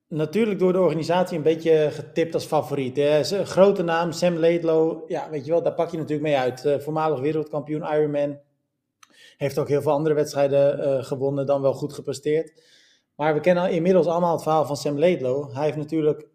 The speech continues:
<clears throat> sinds eind vorig jaar, eigenlijk sinds Kona vorig jaar, waar hij natuurlijk zwalkend over de weg liep, ehm,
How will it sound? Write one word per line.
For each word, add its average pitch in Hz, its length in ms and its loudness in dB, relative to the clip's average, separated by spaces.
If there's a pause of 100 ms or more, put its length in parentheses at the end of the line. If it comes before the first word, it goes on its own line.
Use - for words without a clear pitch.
(120)
<clears throat> 165 340 0
sinds 156 260 -4
eind 175 240 0
vorig 165 260 2
jaar, 143 220 2
eigenlijk 214 380 4
sinds 139 240 -6
Kona 208 380 2
vorig 185 300 0
jaar, 160 280 4
waar 160 120 2
hij 156 100 -4
natuurlijk 147 320 -6
zwalkend 196 500 -2
over 143 160 2
de 143 60 -2
weg 185 200 4
liep, 135 200 -10 (880)
ehm, 160 680 0